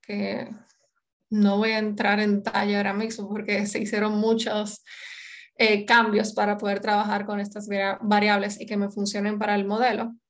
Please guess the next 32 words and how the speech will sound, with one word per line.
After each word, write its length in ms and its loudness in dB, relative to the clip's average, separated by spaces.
se 320 -4
hace 420 0
una 680 -2
selección 540 -6
de 100 0
variables 640 0
mediante 340 -4
la 120 -2
regresión 400 -4
logística 540 -4
bajo 380 -2
los 160 -4
criterios 460 -4
de 80 -6
selección 500 -4
de 80 0
A 100 0
I 80 -2
C 280 0
y 120 -4
vic 300 -2
con 140 -2
la 100 0
funci-, 480 -2
función 480 4
de 200 2
este 340 -4
repetido 480 -2
binaria 800 2
en 160 0
R. 400 -6
Eh, 1080 2